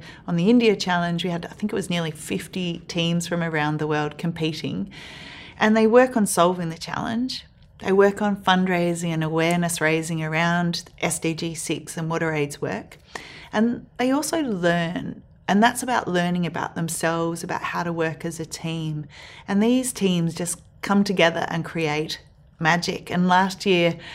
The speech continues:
um, all teams, like, ev-, the C E Os of all the companies tell me what an impact it has in their organisations. And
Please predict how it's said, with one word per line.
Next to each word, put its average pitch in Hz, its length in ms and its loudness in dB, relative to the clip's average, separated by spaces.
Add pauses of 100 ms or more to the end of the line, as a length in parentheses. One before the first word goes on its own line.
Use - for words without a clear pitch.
(220)
um, 175 320 4 (120)
all 226 240 12
teams, 160 480 -2
like, - 160 -4
ev-, 190 240 -2 (260)
the 175 460 0
C 202 320 6
E 175 60 6
Os 165 240 4
of 160 120 0
all 180 160 6
the 170 80 2
companies 156 520 -4
tell 160 240 0
me 143 320 -2
what 160 320 -2
an 165 100 0
impact 170 460 -4
it - 80 -8
has 165 260 2
in 160 80 -2
their 156 180 -2
organisations. 151 1000 -4
And 165 180 -4